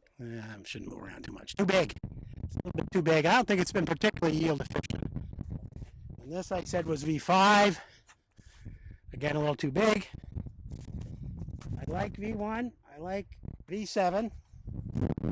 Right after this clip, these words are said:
This was nine sixty-nine. I've liked nine sixty-nine. Um, I've noticed the, the fruit color.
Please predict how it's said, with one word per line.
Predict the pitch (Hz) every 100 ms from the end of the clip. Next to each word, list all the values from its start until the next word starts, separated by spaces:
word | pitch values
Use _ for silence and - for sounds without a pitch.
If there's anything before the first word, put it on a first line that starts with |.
| - - - - - - - - -
This | -
was | 190
nine | 185 196 214
sixty-nine. | - 226 - 202 180 208 262
I've | 208 165 151
liked | 190 233 -
nine | 214 220 214
sixty-nine. | 254 - 196 175 190 233 285 - - _ - - _ _ _ _ _ _ _ _ _ _ -
Um, | 139 147 160 165 151 - - _ _ - - 143 - _ _ - - - - _ - - -
I've | -
noticed | 254 330 277 -
the, | 147 -
the | -
fruit | - 262 -
color. | 202 214 185 131